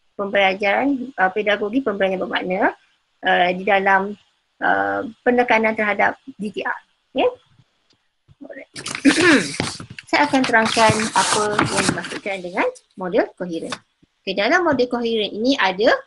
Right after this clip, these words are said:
empat komponen. Yang pertama, memupuk budaya kolaboratif. Yang kedua, memaha-, mendalami pembelajaran.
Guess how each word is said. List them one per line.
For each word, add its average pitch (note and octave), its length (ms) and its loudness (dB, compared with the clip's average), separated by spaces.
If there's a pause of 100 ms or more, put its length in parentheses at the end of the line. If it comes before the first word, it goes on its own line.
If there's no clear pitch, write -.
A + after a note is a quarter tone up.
(260)
empat G3 480 -2
komponen. A3 520 -4
Yang F#3+ 160 -10
pertama, G#3+ 480 0 (360)
memupuk F#3+ 560 0
budaya F#3 480 0
kolaboratif. F3 760 0 (400)
Yang A#3 320 2
kedua, G3 320 2 (640)
memaha-, G#3+ 560 -2
mendalami G3 600 2
pembelajaran. F3+ 760 0